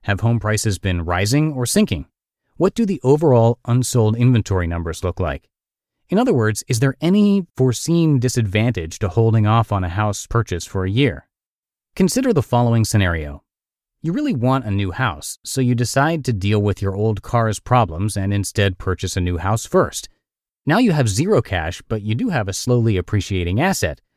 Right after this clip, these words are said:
a beautiful new home. Six months later, your old car completely breaks down, and the repair costs are close to the total value of the car. If the car isn't worth the money, you will have no choice but to finance a new car.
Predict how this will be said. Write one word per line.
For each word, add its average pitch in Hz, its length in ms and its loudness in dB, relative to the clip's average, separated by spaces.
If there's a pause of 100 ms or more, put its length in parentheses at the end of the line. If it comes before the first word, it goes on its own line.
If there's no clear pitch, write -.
(160)
a 107 60 -4
beautiful 120 420 0
new 98 160 2
home. 110 380 -2 (560)
Six - 240 -2
months 220 240 2
later, 113 340 4 (240)
your 92 160 -4
old 127 180 0
car 113 280 0
completely 156 580 -6
breaks 98 300 -6
down, 78 320 -4 (260)
and 107 100 2
the 101 60 2
repair 127 380 2
costs 87 480 -4
are 95 100 -4
close 135 380 -2
to - 100 -4
the 110 140 0
total 104 380 0
value 87 340 -2
of 82 100 -8
the 85 80 -8
car. 135 380 0 (600)
If 139 120 -4
the 147 80 -2
car 220 220 0
isn't 170 240 0
worth 147 220 0
the 101 60 -2
money, 113 360 2 (220)
you 107 80 -6
will 98 120 -2
have 107 180 -2
no 117 260 0
choice 110 440 -2
but - 180 -2
to 95 80 -6
finance 117 500 -2
a 95 60 -2
new 87 160 -4
car. 143 380 -2